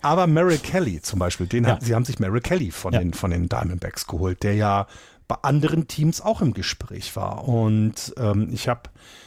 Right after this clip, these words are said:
Speaker 1: letzte Woche den, äh, den, äh, E S P N Podcast mit Buster Olney und da war halt Bruce Bochy da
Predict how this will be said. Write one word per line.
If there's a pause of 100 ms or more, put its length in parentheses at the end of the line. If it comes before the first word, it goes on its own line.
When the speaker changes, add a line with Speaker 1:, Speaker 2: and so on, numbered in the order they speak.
(200)
Speaker 1:
letzte
Woche
den,
äh,
den,
äh,
E
S
P
N
Podcast
mit
Buster
Olney
und
da
war
halt
Bruce
Bochy
da